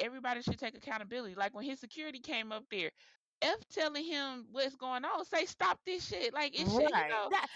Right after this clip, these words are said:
Speaker 2: now,
Speaker 1: Like, <laughs>
Speaker 2: that don't make sense at
Speaker 1: like, that's
Speaker 2: all.
Speaker 1: what I feel like
Speaker 2: They
Speaker 1: that's where
Speaker 2: supposed to be
Speaker 1: that shoulda
Speaker 2: pushing him,
Speaker 1: went.
Speaker 2: push him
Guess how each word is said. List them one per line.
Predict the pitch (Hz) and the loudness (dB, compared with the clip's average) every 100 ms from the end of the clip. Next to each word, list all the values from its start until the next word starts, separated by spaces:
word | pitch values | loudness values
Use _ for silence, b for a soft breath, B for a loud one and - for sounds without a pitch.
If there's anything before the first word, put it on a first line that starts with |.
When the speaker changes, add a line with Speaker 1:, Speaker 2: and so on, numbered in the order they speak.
| - 214 | -10 -2
Speaker 2:
now, | 214 - | 2 6
Speaker 1:
Like, | - | 4
<laughs> | |
Speaker 2:
that | 240 | 4
don't | 202 165 | 2 0
make | 139 - 147 | -8 -16 -20
sense | - _ B B B B B - | -20 _ B B B B B -2
at | - | 2
Speaker 1:
like, | - - | 2 2
that's | - 113 | 0 0
Speaker 2:
all. | |
Speaker 1:
what | - - | -4 -4
I | 277 - | -4 -2
feel | 294 | 0
like | 294 254 226 | 0 0 0
Speaker 2:
They | |
Speaker 1:
that's | 262 220 | -2 -2
where | 269 | -2
Speaker 2:
supposed | |
to | |
be | 254 | -2
Speaker 1:
that | 254 | -2
shoulda | - 226 | -4 -4
Speaker 2:
pushing | 233 | -6
him, | 240 | -8
Speaker 1:
went. | 160 - - 226 b b _ | -8 -12 -20 -20 b b _
Speaker 2:
push | 285 320 | -8 -8
him | - 269 | -6 -6